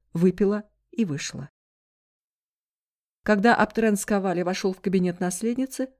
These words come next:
Андарана протянула ему записку. "Вестник прилетел двадцать минут назад", пояснила она. "Вас никто не видел?"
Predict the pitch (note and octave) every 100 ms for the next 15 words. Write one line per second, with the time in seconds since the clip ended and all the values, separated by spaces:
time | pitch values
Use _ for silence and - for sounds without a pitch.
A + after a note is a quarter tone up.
0 | _ - F#3 D#3+ E3+ F#3 A#3 - F#3 F3+
1 | F3+ F#3 F3 E3 E3+ E3+ - D3+ - C#3+
2 | D3 _ _ _ _ _ _ _ _ G#3+
3 | B3+ - A#3+ - A3+ A3+ A3+ B3+ A3+ A3+
4 | - - A#3 A3+ A3+ A#3+ A#3 G#3 E3 -
5 | _ _ _ F#3 F3+ F#3+ E3+ E3+ E3 D3+
6 | - _ _ _ _ _ F#3+ A3+ - -
7 | _ _ G#3 G#3 D4 C#4+ B3+ F#3+ F#3+ E3